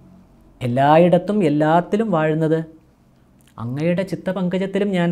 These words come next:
തന്നെ ഉണ്ടല്ലോ. എന്നല്ല, ലോകത്തിങ്കലെങ്ങും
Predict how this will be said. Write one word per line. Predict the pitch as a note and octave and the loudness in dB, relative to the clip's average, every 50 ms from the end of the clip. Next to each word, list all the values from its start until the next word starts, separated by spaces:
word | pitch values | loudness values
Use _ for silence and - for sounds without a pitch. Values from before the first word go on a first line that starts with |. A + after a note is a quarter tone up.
| E3+ F#3 | 2 2
തന്നെ | F#3 F#3 F#3 F3 | 2 2 0 0
ഉണ്ടല്ലോ. | E3 E3 F3 F3+ F3 C#3 - - - - - - _ _ _ _ _ _ _ _ _ _ _ _ _ _ _ _ _ _ - | 2 2 6 6 6 6 4 2 -6 -16 -20 -20 _ _ _ _ _ _ _ _ _ _ _ _ _ _ _ _ _ _ -12
എന്നല്ല, | A2 G#2+ A#2 C#3 F#3 G#3+ G#3+ F#3 F3+ F3+ F#3+ G3 F#3 D3+ | -10 -8 -6 -4 -4 -2 -2 -2 -2 -2 -2 -2 -2 -4
ലോകത്തിങ്കലെങ്ങും | B2 B2 C3+ D3 F3+ F3+ F3+ - G3+ G3 F#3+ E3+ D#3 C#3+ C3+ D3+ E3+ F3+ G3+ A#3+ | -4 -4 -4 -4 -4 -6 -6 -6 -4 -4 -2 0 0 0 2 2 4 4 4 2